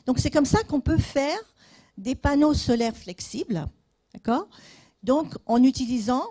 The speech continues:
donc, euh, là, vous voyez, par exemple, un film de polymère qui a été métallisé pour avoir la première couche. Après, il y a un empilement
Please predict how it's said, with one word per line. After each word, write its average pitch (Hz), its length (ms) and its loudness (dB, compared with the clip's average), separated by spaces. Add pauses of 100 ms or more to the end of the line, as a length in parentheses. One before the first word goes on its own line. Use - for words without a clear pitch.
(160)
donc, 190 400 -8
euh, 165 200 -12
là, 202 140 -8
vous 220 120 -8
voyez, 214 320 -4
par 202 140 -8
exemple, 190 400 -8
un 165 80 -6
film 202 500 -6 (420)
de 175 140 -12
polymère 226 540 -4
qui 202 100 -10
a - 20 -6
été 185 200 -8
métallisé 185 520 -6
pour 175 200 -10
avoir 170 320 -8
la 165 120 -10
première 185 460 -6
couche. - 320 -8
Après, 240 280 -8
il 226 60 -8
y 208 60 -6
a 196 60 -6
un 190 120 -6
empilement 233 580 -4